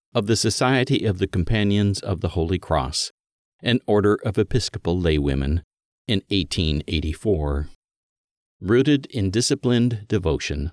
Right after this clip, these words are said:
the Society of the Companions of the Holy Cross became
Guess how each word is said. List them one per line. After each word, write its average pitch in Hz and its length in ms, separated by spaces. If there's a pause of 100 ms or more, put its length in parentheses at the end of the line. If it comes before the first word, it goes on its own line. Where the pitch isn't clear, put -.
(120)
the 98 100
Society 110 720
of 104 100
the 110 80
Companions 110 720
of 95 160
the 120 80
Holy 120 240
Cross 80 460 (520)
became 135 380